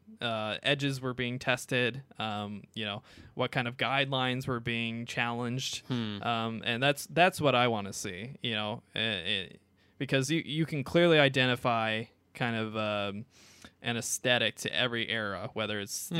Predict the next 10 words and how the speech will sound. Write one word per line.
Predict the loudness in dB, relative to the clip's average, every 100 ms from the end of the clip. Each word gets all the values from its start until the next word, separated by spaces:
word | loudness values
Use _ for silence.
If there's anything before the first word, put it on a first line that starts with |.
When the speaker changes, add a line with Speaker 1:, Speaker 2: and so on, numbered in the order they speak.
| 2 0
Speaker 2:
Mm. |
Speaker 1:
the | -4
kinda | -4 -4 -4
corny | -6 -4 -4 -4
fifties | -4 0 0 0 -2 -2 -4 -4
and | -6 -4
sixties | -4 -4 -6 -6 -4 -6 -6
or | -4
the | -4 -4 -6 -6
kinda | -6 -4 -6